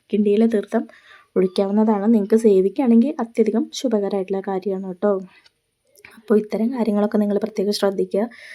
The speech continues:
പിന്നെ ഈ കത്തിയതിന് ശേഷമുള്ള തിരിയില്ലേ, ഇതെന്ത് ചെയ്യണമെന്ന് ഒത്തിരി പേര് ചോദിക്കാറുണ്ട്. ആ തിരി നിങ്ങൾ ഞാൻ ഇപ്പം പറഞ്ഞ പോ-, കിണ്ടിയിലെ വെള്ളത്തിൻ്റെ കൂട്ടം പറഞ്ഞ പോലെ തന്നെ സേവിക്കാനല്ല കേട്ടോ. ആ തിരി നിങ്ങൾ നിങ്ങളുടെ വീട്ടിലുള്ള ഏതെങ്കിലും വൃക്ഷ ചുവട്ടിൽ ഇടുക.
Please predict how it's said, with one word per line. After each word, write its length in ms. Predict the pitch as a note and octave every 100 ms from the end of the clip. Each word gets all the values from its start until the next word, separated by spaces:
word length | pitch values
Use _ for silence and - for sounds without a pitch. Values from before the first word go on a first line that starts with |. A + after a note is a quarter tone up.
| - - -
പിന്നെ 240 | - A3+ A#3+
ഈ 120 | A#3+ A#3+
കത്തിയതിന് 520 | A3+ A3+ A#3+ A#3 C#4
ശേഷമുള്ള 380 | A#3+ A3+ A3+ A3+
തിരിയില്ലേ, 600 | A3+ A3 C4 A#3 F#3+ F3+ - -
ഇതെന്ത് 340 | B3 C#4 B3+ A#3+
ചെയ്യണമെന്ന് 400 | B3 G#3+ G#3 A3
ഒത്തിരി 260 | G#3+ - A3+
പേര് 180 | G3+ G#3
ചോദിക്കാറുണ്ട്. 640 | G#3 F#3+ F#3+ F#3+ G3 F#3+ B3+ - _ - _ C4+
ആ 60 | C#4
തിരി 260 | - A3 A#3+
നിങ്ങൾ 260 | A3 G3 G3+ - _ -
ഞാൻ 160 | A3+ A3+ A3+
ഇപ്പം 140 | A3+ -
പറഞ്ഞ 240 | A#3 G#3+
പോ-, 180 | G#3+ F#3+ - -
കിണ്ടിയിലെ 340 | - G#3+ A3+ B3+
വെള്ളത്തിൻ്റെ 440 | A3 G3+ A3 A3+ A3+ -
കൂട്ടം 260 | - G#3+ A3
പറഞ്ഞ 200 | G#3 G#3
പോലെ 220 | G3+ G3+ G3
തന്നെ 240 | G3 F#3+ A3+ - - - - _
സേവിക്കാനല്ല 680 | - A3 A3 A3+ B3+ C#4 G3
കേട്ടോ. 220 | F#3+ F#3 F3 - - A3
ആ 80 | A#3
തിരി 280 | B3 A3 A3+
നിങ്ങൾ 260 | A3 F#3+ A3+ - -
നിങ്ങളുടെ 360 | G#3 F#3+ G3+ A3
വീട്ടിലുള്ള 400 | G3+ A3 G#3+ G#3+
ഏതെങ്കിലും 440 | G3 F#3+ F#3+ G#3+
വൃക്ഷ 300 | A3 A3 - A#3
ചുവട്ടിൽ 440 | A3+ G#3 F#3+ - G3+ D#4 - - - - -
ഇടുക. 240 | F#3+ F#3+